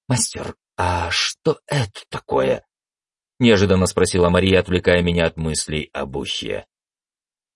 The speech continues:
«О чем ты?» Поначалу не понял ее. «Я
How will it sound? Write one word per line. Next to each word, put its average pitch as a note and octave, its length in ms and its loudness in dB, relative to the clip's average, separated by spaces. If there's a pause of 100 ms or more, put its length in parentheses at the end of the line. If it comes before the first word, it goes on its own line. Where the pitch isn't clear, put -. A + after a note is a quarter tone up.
(100)
«О F#2+ 80 -6
чем F#2+ 260 -2
ты?» - 260 -12 (460)
Поначалу A#2 680 2
не A2+ 180 4
понял C2+ 480 -4
ее. A#1+ 460 -8 (1400)
«Я A#2+ 380 2